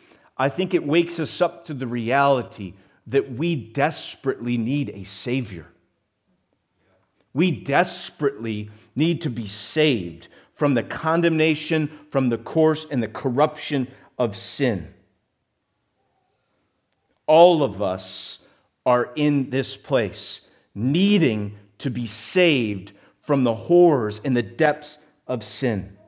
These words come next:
from the death that we live in apart from any salvation. And then we come to verse four.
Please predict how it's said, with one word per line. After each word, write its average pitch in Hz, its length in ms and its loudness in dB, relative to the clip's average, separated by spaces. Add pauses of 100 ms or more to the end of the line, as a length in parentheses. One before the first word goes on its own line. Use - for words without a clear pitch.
(520)
from 160 180 0
the 147 80 2
death 160 680 -2 (280)
that 135 200 0
we 139 160 2
live 131 400 0
in 104 260 -2 (160)
apart 143 500 0
from 110 360 -4 (320)
any 127 260 0
salvation. 107 840 -2 (1300)
And 127 200 -2
then 147 160 4
we 139 80 2
come 131 300 -2
to 113 60 -6
verse 104 380 -6
four. 90 440 -8